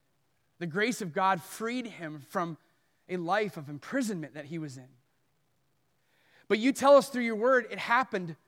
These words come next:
so that, so that he can share it with others. Give us the boldness, just like we saw in that clip, to share Christ with people, even if it costs us something.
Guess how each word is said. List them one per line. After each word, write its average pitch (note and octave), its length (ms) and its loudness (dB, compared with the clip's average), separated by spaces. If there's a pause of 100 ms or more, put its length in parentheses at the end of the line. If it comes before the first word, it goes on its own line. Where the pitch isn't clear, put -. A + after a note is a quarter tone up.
(100)
so C#4 420 2
that, A3+ 460 2 (1300)
so C#4+ 280 6
that C4 220 6
he A3+ 160 -4
can A3+ 140 -4
share A#3 340 -2
it A3 100 -6
with G3 200 -8
others. F3 440 -4 (300)
Give C4+ 160 2
us D4 100 0
the A3 140 -4
boldness, G3 800 2 (180)
just C4 200 -4
like C4 160 -2
we B3 100 -6
saw A#3+ 320 2
in G#3+ 140 -2
that G3+ 200 -4
clip, - 340 -2 (220)
to A3+ 80 -6
share C#4 480 0 (340)
Christ B3+ 400 -2
with A#3+ 140 -6
people, G3 340 -4 (160)
even C#4+ 240 4
if C4+ 140 -2
it G#3+ 100 -2
costs - 460 0
us F3 80 -6
something. D3+ 420 -12